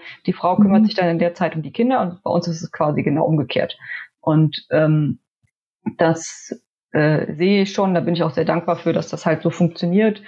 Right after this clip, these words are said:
Speaker 1: dass ich eine Familie hab, die da auch sagt, äh, wir unterstützen dich da und, äh, nehmen dann die Kinder mal ein, zwei Stunden in der Zeit, weil,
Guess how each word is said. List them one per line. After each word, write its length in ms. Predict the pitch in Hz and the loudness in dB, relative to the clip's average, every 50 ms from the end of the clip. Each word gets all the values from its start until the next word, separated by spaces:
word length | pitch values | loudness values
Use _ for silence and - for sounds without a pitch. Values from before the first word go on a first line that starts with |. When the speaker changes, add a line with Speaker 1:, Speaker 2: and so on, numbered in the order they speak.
| - - - - _ | -14 -14 -14 -10 _
Speaker 1:
dass 160 | - 180 170 170 | 0 0 0 0
ich 100 | 165 - | -2 -4
eine 80 | 165 | -4
Familie 420 | - - 165 165 180 196 196 190 190 | -2 -2 -4 0 2 2 4 4 2
hab, 180 | 165 165 - | 0 -2 -2
die 100 | - 185 | -2 0
da 140 | 175 165 - | 0 0 0
auch 120 | - 170 | -2 -4
sagt, 380 | - - - 170 170 - - - | -6 -2 -2 -2 -2 -4 -10 -8
äh, 300 | - - 165 170 170 156 156 - - - | -2 0 2 2 2 0 -2 -6 -10 -12
wir 400 | - - - 165 170 175 170 165 | -10 -6 -2 2 2 4 4 4
unterstützen 480 | 160 165 175 - - 196 - - 208 | 2 0 0 0 0 -2 2 2 2
dich 160 | 185 180 - | 2 2 0
da 240 | - - 170 170 170 | -2 -2 0 0 2
und, 280 | - - 160 165 160 - - - - - - - _ _ _ _ _ _ _ _ _ _ - - | 0 0 -4 -6 -8 -10 -14 -18 -20 -20 -20 -20 _ _ _ _ _ _ _ _ _ _ -14 -4
äh, 220 | - 170 170 165 165 | 0 2 2 4 2
nehmen 280 | 165 165 180 185 180 | 2 2 2 2 4
dann 140 | 170 160 160 | 4 4 2
die 80 | 160 156 | 2 0
Kinder 220 | - 175 175 165 | -2 -2 0 0
mal 100 | 165 156 | 2 2
ein, 160 | 156 - 170 | 0 0 -2
zwei 280 | - - - - 165 165 | -4 -6 -2 0 0 0
Stunden 300 | - - 175 175 175 - | 0 0 0 2 2 2
in 120 | 175 165 | 2 2
der 180 | 160 165 160 160 | 2 2 0 0
Zeit, 400 | - - 160 160 160 165 165 - | -2 -2 0 0 0 0 -2 -2
weil, 320 | 156 156 151 156 147 - | -4 -2 0 0 0 -2